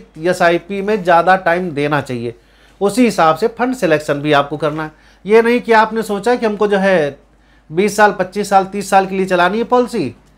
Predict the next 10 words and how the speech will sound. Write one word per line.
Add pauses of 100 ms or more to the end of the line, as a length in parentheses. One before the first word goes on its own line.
(220)
ए, (840)
अपनी
एसआईपी
चलानी, (220)
और
आपने
क्या
किया,
लो
ड्यूरेशन